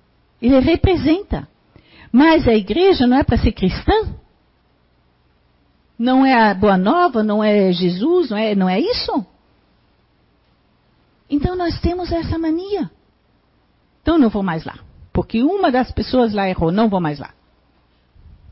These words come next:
Como se a gente fosse perfeito, né? Então nós temos que cair em nós um pouco, né? Não julgar tanto,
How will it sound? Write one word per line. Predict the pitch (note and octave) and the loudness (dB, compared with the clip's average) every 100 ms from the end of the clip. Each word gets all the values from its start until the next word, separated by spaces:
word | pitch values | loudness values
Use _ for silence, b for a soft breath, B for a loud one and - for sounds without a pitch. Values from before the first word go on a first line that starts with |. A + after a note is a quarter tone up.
| - _ _ _ _ _ _ _ | -20 _ _ _ _ _ _ _
Como | - F3+ A#3 | -4 0 0
se | - A3+ | 0 -2
a | |
gente | E3 F3 B3 C4 | -2 0 0 0
fosse | E3 D#3 D#3 | -4 -6 -6
perfeito, | C#4 - C4+ D#3+ - | -8 -6 -10 -10 -10
né? | D3+ F#3 _ _ _ _ _ _ _ _ _ _ _ _ _ _ _ | -14 -14 _ _ _ _ _ _ _ _ _ _ _ _ _ _ _
Então | E4 D#4+ E4+ | -6 -4 -2
nós | E4 D#4 | -2 -2
temos | E4 D#4+ - | -4 -4 -6
que | D4 | -10
cair | - B3 B3 C4+ C4 | -8 -4 -2 -2 -2
em | B3 | -2
nós | A3+ A3+ A#3 A3 E3+ | 0 0 0 0 -4
um | D#3 | -8
pouco, | - C#3+ B2+ - - _ _ _ _ _ | -6 -6 -8 -18 -20 _ _ _ _ _
né? | G#3+ B3+ G#3+ | -4 -4 2
Não | A#3+ C#4 C4+ | 4 6 6
julgar | A3+ B3 A#3 B3+ - - | 4 0 0 -4 -6 0
tanto, | A3+ G#4 - B2 | 2 2 -4 -14